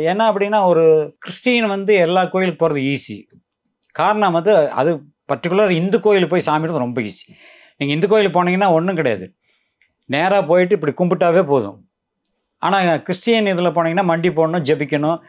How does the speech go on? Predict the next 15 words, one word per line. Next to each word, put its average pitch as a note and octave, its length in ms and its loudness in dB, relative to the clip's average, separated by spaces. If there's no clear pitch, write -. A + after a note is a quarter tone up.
அஹ், C3+ 200 2
அதே D#3+ 200 4
மாதிரி F3 180 0
இஸ்லாமியர் E3+ 600 0
மசூதிக்கு E3 420 0
போனீங்கன்னா D3 400 -2
மண்டி D3+ 260 -2
போடணும், C#3+ 340 -4
ஜெபிக்கணும். C#3 520 -4
அந்த D3+ 640 0
பிராக்டிஸ் G3+ 400 -2
எல்லாம் F#3 160 0
நிறைய D#3 260 0
பேருக்கு D#3+ 240 0
வராது. D3 460 0